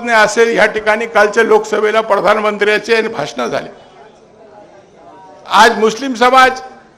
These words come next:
फार अपेक्षेने आपल्याकडे पाहतो की मुस्लिम समाजाला, मायनॉरिटी समाजाला कोणीतरी एक त्याच्या पाठीवर हात फिरवणारा व्यक्ती पाहिजे,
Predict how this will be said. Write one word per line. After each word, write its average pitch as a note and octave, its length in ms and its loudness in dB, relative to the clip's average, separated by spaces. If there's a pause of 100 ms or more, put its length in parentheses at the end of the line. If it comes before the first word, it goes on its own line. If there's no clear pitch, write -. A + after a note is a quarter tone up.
(180)
फार C#4 260 6
अपेक्षेने C#4+ 580 4
आपल्याकडे C#4+ 480 4
पाहतो C4 380 2 (1300)
की C4 100 6
मुस्लिम C4 380 0
समाजाला, C#4+ 680 4 (460)
मायनॉरिटी D4 580 4
समाजाला D4 540 6
कोणीतरी D4+ 520 2
एक D#4 140 6 (640)
त्याच्या C#4+ 240 6
पाठीवर D#4+ 580 6
हात D4+ 340 6
फिरवणारा D4+ 440 6
व्यक्ती A#3 320 -2
पाहिजे, D#3 360 -2